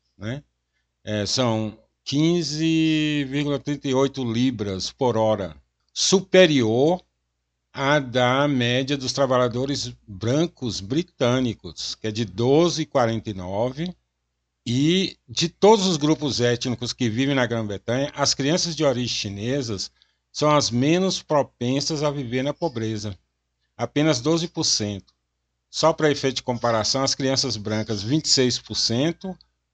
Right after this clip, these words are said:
e os negros, é, cinquenta e dois por cento. A tendência de ter crianças na pobreza é menor entre esse grupo chinês do que os demais grupos da sociedade.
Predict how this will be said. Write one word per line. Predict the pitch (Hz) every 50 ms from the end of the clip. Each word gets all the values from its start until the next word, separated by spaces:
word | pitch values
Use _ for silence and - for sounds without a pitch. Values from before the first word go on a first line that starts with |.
| _ -
e | 135 131 151 170 151 - -
os | 156 151 147 - - 120
negros, | 120 117 120 123 131 131 151 151 165 170 165 - - - - - -
é, | - 135 127 127 127 123 123 127 120 - _ _ _ _
cinquenta | - - - - 139 131 139 139 147 165
e |
dois | 143 147 156 156 -
por | - -
cento. | - - 160 120 110 - _ _ _ _ _
A | - 110
tendência | - - 139 120 107 110 131 156 160 - 160
de | -
ter | - 147 135
crianças | - - 120 117 117 110 - 123 113
na | 117 113 110
pobreza | - - 117 98 92 101 113 113 120 113 110 117 117 - _ _ _ _ _ _
é | 110 127 139
menor | 165 185 180 156 117 107 110 135 165 185 180 - - - _ -
entre | 139 139 135 135 127 123
esse | 123 113 - - 113
grupo | 95 104 104 107 107 -
chinês | - - - 143 131 113 107 107 117 135 165 175 - - - - _ _ _ _ _ _ _
do | 120 135 131
que | - 147 143
os | 135 131 110 117
demais | 123 135 127 131 131 131 131 143 139 131
grupos | 117 113 113 123 120 - 135 135 120
da | 127 135 131
sociedade. | 127 - 147 - - 156 151 131 117 101 101 101 104 - -